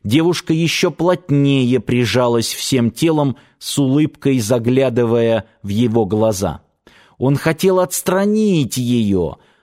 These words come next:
но девушка, словно быстрая ящерка, выскользнула из своих легких одеяний,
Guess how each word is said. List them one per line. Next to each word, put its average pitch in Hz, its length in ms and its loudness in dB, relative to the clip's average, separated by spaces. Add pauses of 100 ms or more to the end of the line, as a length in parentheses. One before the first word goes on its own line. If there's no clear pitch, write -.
(120)
но 123 140 2
девушка, 139 600 0
словно 120 460 0
быстрая 139 560 -2
ящерка, 143 1000 0 (260)
выскользнула 117 1080 0
из 117 440 -4
своих 123 580 -2
легких 127 540 0
одеяний, 143 680 0